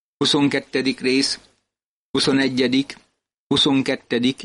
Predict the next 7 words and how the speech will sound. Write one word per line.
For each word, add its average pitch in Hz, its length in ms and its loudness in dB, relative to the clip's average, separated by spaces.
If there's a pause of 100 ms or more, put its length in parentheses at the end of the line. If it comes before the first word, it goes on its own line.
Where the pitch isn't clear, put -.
(120)
és 127 220 0
huszonharmadik 101 880 0
vers. 82 440 -2 (2000)
Megkapta - 560 -2
Isten 139 460 0
közvetlen 127 640 0
válaszát, 110 920 -2